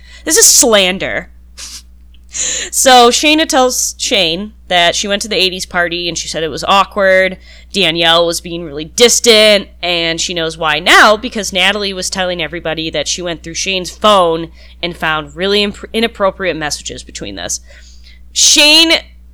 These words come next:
plays it off like this is all lies, and he's not surprised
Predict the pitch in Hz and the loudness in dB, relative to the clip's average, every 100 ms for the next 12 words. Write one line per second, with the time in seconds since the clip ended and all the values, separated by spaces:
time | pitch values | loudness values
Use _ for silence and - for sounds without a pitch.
0 | - - - - - - - - - - | -20 -20 -20 -20 -20 -20 -20 -20 -20 -20
1 | - - - - 247 247 240 202 196 196 | -20 -20 -12 2 4 4 4 4 6 4
2 | - - 185 165 165 - - - - - | 2 -8 -4 -2 -2 -6 -20 -20 -14 -8
3 | 165 170 - - 160 156 220 262 254 247 | -8 -6 -6 -4 -6 -2 4 6 8 6
4 | 240 233 226 - - 170 165 165 160 - | 4 0 -2 -6 -2 0 0 -2 -4 -10
5 | 175 160 139 - - 170 160 160 - | -8 -8 -6 -8 -6 -2 0 -2 -4